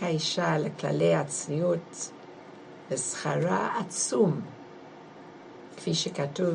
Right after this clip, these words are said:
בזמן שאישה צנועה, בזמן שהיא צנועה בתוך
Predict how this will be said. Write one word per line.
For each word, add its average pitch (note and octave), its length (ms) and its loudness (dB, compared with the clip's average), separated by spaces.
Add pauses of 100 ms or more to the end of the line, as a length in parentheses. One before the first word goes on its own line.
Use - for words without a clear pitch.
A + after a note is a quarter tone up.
בזמן F3 520 2
שאישה - 1040 0 (160)
צנועה, F3+ 680 -2 (2250)
בזמן F3 400 0
שהיא F#3 280 -2
צנועה F3+ 480 2
בתוך E3 420 0